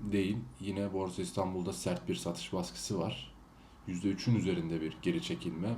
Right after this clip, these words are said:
Bu gün içerisinde biraz daha fazlaydı. Şimdi tabii olanlardan birçoğunuzun haberi var. Jeopolitik gelişmeler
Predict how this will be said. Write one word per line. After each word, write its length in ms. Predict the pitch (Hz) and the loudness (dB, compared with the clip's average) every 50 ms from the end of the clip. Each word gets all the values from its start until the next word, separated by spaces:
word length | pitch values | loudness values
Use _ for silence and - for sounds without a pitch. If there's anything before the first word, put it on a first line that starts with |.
| 90 92 | 0 0
Bu 220 | 95 95 90 90 | -2 -2 -2 -2
gün 160 | - 95 90 | -2 -2 0
içerisinde 380 | 87 - 107 92 90 - 101 92 | 0 2 2 2 2 0 -2 0
biraz 240 | 92 95 92 87 82 | 0 0 0 2 2
daha 140 | 98 101 | 2 2
fazlaydı. 680 | 92 - 90 90 87 - 90 90 85 80 80 95 127 139 135 - - - - - - - - - - - - - - - - | 2 2 0 0 0 2 2 2 2 2 2 2 2 2 2 -2 -8 -12 -16 -16 -16 -14 -16 -16 -18 -18 -20 -20 -20 -16 -8
Şimdi 220 | - 131 131 123 | 0 2 2 6
tabii 380 | 127 139 127 131 135 143 131 - - - - - - - - | 6 8 8 10 8 8 6 4 -2 -10 -14 -18 -20 -8 0
olanlardan 640 | - 110 110 113 113 107 104 107 104 101 117 120 113 | 4 6 8 8 8 8 6 6 6 6 6 6 6
birçoğunuzun 440 | 113 110 - 107 101 101 95 101 107 | 4 4 4 4 2 4 4 4 4
haberi 320 | 104 92 90 92 117 123 | 4 4 4 6 6 6
var. 240 | 113 92 85 - - - | 6 6 4 0 -2 2
Jeopolitik 520 | 104 101 95 - 104 98 92 - - - | 2 2 4 4 2 2 2 0 -6 -2
gelişmeler 520 | - 101 95 90 87 - - 98 101 107 | 0 2 2 2 0 0 0 0 0 0